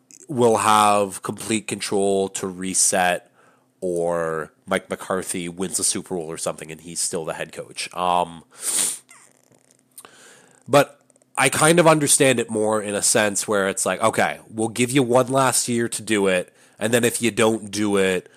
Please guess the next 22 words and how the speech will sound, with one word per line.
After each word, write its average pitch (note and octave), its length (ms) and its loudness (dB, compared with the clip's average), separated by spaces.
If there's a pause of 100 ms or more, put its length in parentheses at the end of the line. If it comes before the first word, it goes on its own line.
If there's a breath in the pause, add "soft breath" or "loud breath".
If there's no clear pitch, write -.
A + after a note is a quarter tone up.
(420 soft breath)
we A2+ 340 -2
have G#2+ 220 2
the G#2+ 120 0
option G2 440 2
to F2+ 100 -10
now F2+ 240 0
completely F2+ 600 -8
blow E2 320 -8
it C2+ 60 -14
up." - 300 -18
'Cause F2 600 -4 (880 soft breath)
say C#3 280 4
what D#3 180 4
you D3 100 2
want C3+ 220 6
about A#2 340 2
Dak G#2+ 300 2
Prescott, D3 720 2 (180)
uh, G2+ 540 8 (600 soft breath)
still D#3 380 4
a C#3+ 60 4
good A2+ 640 4